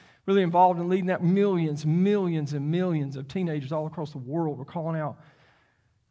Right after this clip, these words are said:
the, to the Lord, asking God to do what only God could do, to radically influence their campus, their peers, their friends, millions. How, there's, we have no record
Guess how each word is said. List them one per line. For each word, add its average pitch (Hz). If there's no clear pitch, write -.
the, 156
to 170
the 165
Lord, 175
asking 185
God 165
to 180
do 160
what 160
only 147
God 147
could 139
do, 131
to 135
radically 160
influence 143
their 139
campus, 170
their 127
peers, 160
their 131
friends, 165
millions. 160
How, 165
there's, 208
we 226
have 175
no 170
record 143